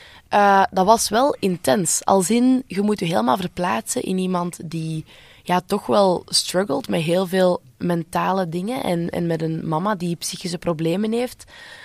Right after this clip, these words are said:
Ehm, dus dat was wel een uitdaging. Maar op zich wel een hele goede uitdaging, want dat doet u echt wel nadenken over, ja, de verschillende verhalen dat mensen hebben doorheen het leven.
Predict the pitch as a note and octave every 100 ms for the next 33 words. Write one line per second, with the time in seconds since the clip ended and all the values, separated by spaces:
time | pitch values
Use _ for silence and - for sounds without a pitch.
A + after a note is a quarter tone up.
0 | - - - F#3 F3+ F3 F3 E3+ E3+ -
1 | F3 G3 F#3 E3+ A3 - D4+ D4 D4 C#4+
2 | - - _ _ _ _ _ _ - G3
3 | F#3 A3+ - - F3 E3 E3 - A#3 -
4 | E4+ F4 C#4 F#3+ G#3 B3 - B3+ C#4+ C#4
5 | C#4 D4 C4+ C4 G#3+ F#3+ F#3+ F#3+ F3+ F#3+
6 | F3+ - - A#3 E3+ F3 G#3+ A3 G#3+ A#3
7 | - F3+ F3 E3 E3+ - - - - _
8 | - D3+ A#3 - - E3 E3 E3 - G3
9 | A3 G#3 F3+ E3+ D#3+ D#3 E3 C#3+ D#3 A3+
10 | G#3 F3 F3 - E3+ E3 D#3 D#3+ E3 E3+
11 | E3+ D#3 D#3 E3 E3 D#3+